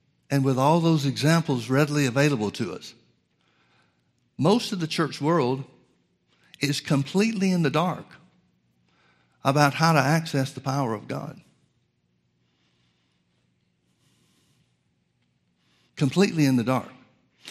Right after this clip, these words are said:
Now, Paul said something in Romans chapter one, verse sixteen, that I believe is another landmark scripture.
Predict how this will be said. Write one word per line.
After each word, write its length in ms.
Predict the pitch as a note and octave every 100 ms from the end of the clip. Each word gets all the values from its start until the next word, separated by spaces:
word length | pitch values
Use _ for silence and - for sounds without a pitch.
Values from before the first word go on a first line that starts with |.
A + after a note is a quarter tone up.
| - -
Now, 120 | D#3+
Paul 260 | D#3+ A#3+
said 260 | B3+ F3+ D3+
something 360 | E3+ D#3+ D3+ C#3
in 100 | B2+
Romans 300 | D#3+ D3 B2
chapter 340 | E3 D3+ A#2
one, 220 | B2+ D3
verse 200 | C3+ B2+
sixteen, 640 | - G#2 - D3+ A#2 - - - _ _ _ _ _ _ _ _ _ _ _ _ _ _ _ -
that 140 | C3+
I 140 | D3
believe 280 | D#3 C#3 C#3
is 120 | B2
another 240 | A#2+ C3+ B2
landmark 580 | A#2 C3+ C3 B2 A#2 -
scripture. 480 | - C#3 - F#2+